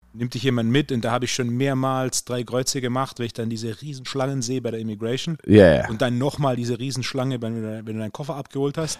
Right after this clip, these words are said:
Speaker 2: Dann ist Reisen wieder, wieder wirklich
Speaker 1: Genau.
Speaker 2: gut.
Speaker 1: Und dann, bumm, sind, hab ich auch durch Zufall, die, äh, die Frau, die mir oder uns alle unsere Reisen gebucht hat, und die kam da irgendwann mal drauf.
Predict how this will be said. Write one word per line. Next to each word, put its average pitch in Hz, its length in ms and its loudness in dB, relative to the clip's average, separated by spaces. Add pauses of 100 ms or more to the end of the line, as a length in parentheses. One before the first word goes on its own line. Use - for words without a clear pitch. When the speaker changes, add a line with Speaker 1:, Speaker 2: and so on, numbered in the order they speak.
(200)
Speaker 2:
Dann 143 280 10
ist 160 160 2
Reisen 139 280 8
wieder, 120 580 6
wieder 110 220 10
wirklich 101 220 2
Speaker 1:
Genau. 107 140 0
Speaker 2:
gut. 71 120 2
Speaker 1:
Und 113 160 -8
dann, 120 240 -4
bumm, 156 300 2 (100)
sind, - 440 -8
hab 107 100 -20
ich 147 80 -2
auch 156 80 -2
durch - 180 -4
Zufall, 127 560 2 (840)
die, 107 240 -20
äh, 101 60 -20 (580)
die - 40 -20
Frau, 120 240 -4
die 123 100 0
mir 107 340 -6 (140)
oder 92 160 -20 (240)
uns 101 120 -14
alle 104 180 -8
unsere 98 200 -8
Reisen 113 240 -6
gebucht 107 340 -14
hat, 101 100 -20 (680)
und 95 580 -20
die 107 220 -18
kam 113 200 -2
da 107 80 -2
irgendwann 104 340 -8
mal 101 160 -20
drauf. 110 480 -2